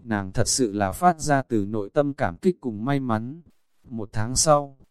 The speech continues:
Lâm Thanh Phi đem Lâm Thanh Khê thêu xong hai phúc đồ thêu bán được Phúc Tú Trang, trong đó một bức đồ thêu năm trăm lượng cho Mục Thị, lưu làm ngày sau Lâm Thanh Khê của hồi môn,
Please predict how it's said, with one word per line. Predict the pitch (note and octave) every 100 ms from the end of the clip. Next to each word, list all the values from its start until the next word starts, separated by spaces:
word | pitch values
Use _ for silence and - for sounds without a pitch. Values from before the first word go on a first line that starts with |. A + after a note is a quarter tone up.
| -
Lâm | C3+ C#3
Thanh | C3 D3 C3+
Phi | D3 C#3
đem | D3 C#3+
Lâm | C#3+ C#3 C3
Thanh | D3 C#3
Khê | - C#3
thêu | C3+ D3+ C#3+
xong | - C#3 C3
hai | C#3+ C#3+
phúc | - F#3+
đồ | B2+ A2+ G2
thêu | D3
bán | C3 A2+ C#3
được | D3+ -
Phúc | G3+ G3
Tú | A2 A#2
Trang, | - C#3+ C#3+ C#3 - _ -
trong | C#3 C3
đó | A2+
một | C#3 C#3 G#2
bức | F3+ B2+
đồ | A#2+ G2+
thêu | D3 C#3+
năm | C#3+ C#3
trăm | C3 C#3 C#3
lượng | C3 G2+
cho | C#3+ C3+
Mục | B2+ -
Thị, | B2 A#2 G#2+ _ _
lưu | B2+ D3 C3+
làm | A#2 G2 G#2
ngày | G2
sau | - C#3+ C#3
Lâm | C#3 C#3
Thanh | D3+ D3
Khê | C3+ D3 C3+
của | B2 F#2+
hồi | G#2+ G2+
môn, | A#2+ C3+ C#3+